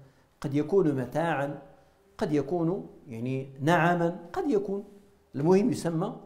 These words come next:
جعلاً. فالنبي صلى الله عليه وسلم لما ضارب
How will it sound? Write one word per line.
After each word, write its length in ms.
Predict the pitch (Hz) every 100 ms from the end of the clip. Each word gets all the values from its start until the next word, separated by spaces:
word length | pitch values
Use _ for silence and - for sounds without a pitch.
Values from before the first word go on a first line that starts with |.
| - _ _ -
جعلاً. 360 | 110 95 104 107 - _ _ _ _
فالنبي 920 | - 147 170 160 - - 123 123 151 233
صلى 180 | 233
الله 140 | 185 147
عليه 100 | 131
وسلم 240 | 135 147 - - - - _
لما 520 | 131 180 160 143 127
ضارب 1160 | 117 143 156 156 151 139 127 123 143 143 185